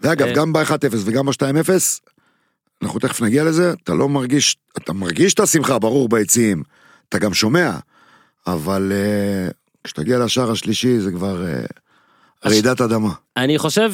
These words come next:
Speaker 2: אני אג-, אגיד זה ככה, שוב, אה, זהבי, אה, נתן פה גול מאלפיים ועשר, שזה גול של אליפות בדקה תשעים ושתיים, ו-, ולא יהיה אפשר מבחינה דרמטית, לא יהיה אפשר לכבוש בישראל, לדעתי, גול יותר חשוב מזה.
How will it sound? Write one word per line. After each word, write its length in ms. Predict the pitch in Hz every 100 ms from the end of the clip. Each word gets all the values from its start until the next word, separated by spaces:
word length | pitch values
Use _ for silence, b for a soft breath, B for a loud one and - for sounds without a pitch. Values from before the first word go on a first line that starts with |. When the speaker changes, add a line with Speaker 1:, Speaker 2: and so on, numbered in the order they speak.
| 185 - 139
Speaker 2:
אני 160 | 147
אג-, 100 | 156
אגיד 260 | 165 143 170
זה 100 | 160
ככה, 320 | 151 123 101 - _ _ _ _ _ _ _ -
שוב, 320 | - 147 104 _ -
אה, 240 | 123 123 120
זהבי, 640 | 107 135 151 151 170 165
אה, 480 | 139 127 123 120 117 - _ _ _ _ -
נתן 280 | 113 143 143
פה 100 | 139
גול 420 | 117 147 147 151 143 -
מאלפיים 500 | 113 110 120 139 127
ועשר, 500 | 135 147 135 135 139 -
שזה 240 | 123 120
גול 160 | 147 151
של 120 | 147
אליפות 320 | 127 123 143
בדקה 300 | 123 117 139
תשעים 280 | 131 143 120
ושתיים, 480 | 113 - 165 160 131
ו-, 80 | 123 127
ולא 200 | 135 180
יהיה 220 | 214 208
אפשר 280 | 180 - 175
מבחינה 420 | 156 - 143 165
דרמטית, 760 | 160 131 131 156 175 135 127 - _ _ _ _ _ _ 135
לא 200 | 170 202
יהיה 160 | 185
אפשר 300 | 170 - 170
לכבוש 400 | 156 131 147 143
בישראל, 480 | 131 131 - 139 139
לדעתי, 300 | 123 117 131
גול 220 | 123 123
יותר 240 | 120 131 110
חשוב 340 | 117 131 113
מזה. 220 | 104 98